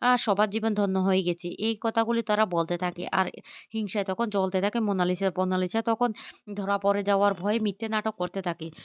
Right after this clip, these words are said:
তখনই মোনালিসা হঠাৎ করে সবার সামনে অজ্ঞান হয়ে মাটিতে পড়ে যায়। আর তখন কম্পাস চিৎকার করে বলতে লাগলো, "মোনা ম্যাডাম কি হয়েছে? কি হয়েছে মোনা ম্যাডাম?" এদিকে বিহানও ভয় পেয়ে যায়। তখন সবাই ছুটাছুটি করে সেই,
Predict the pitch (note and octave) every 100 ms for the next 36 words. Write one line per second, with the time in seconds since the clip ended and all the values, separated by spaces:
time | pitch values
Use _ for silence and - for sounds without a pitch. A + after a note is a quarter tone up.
0 | - - G3 B3+ B3+ G#3+ G#3 G#3 G3 A#3
1 | G3 A#3 A#3+ A#3+ A3+ G#3 G3 A3+ - A#3+
2 | A3+ - F#3+ E3+ F#3 F#3 A3+ B3 A3+ G3
3 | F3+ F3 - F3 D#3+ E3 - - - F#3+
4 | F#3 G3 F#3+ A#3 G#3+ F#3+ F#3 G#3 - F#3
5 | G3 F#3 G3+ G#3 G3+ G3 G3 F#3+ G3+ G#3
6 | G3+ A3+ A3+ - A#3 A#3+ G#3+ - F3+ -
7 | C4+ C#4 C#4 C4 A#3 G3+ F#3 F3+ F3 F#3
8 | F3+ F#3 A#3+ F#3 F#3+ A3 A3+ G3+ F3+ F#3
9 | F3 E3+ - - - - - G3+ A3+ G#3+
10 | B3 A#3+ G#3 A#3+ G3+ G#3 G3 G3 A#3 A#3+
11 | A#3+ A3+ G#3+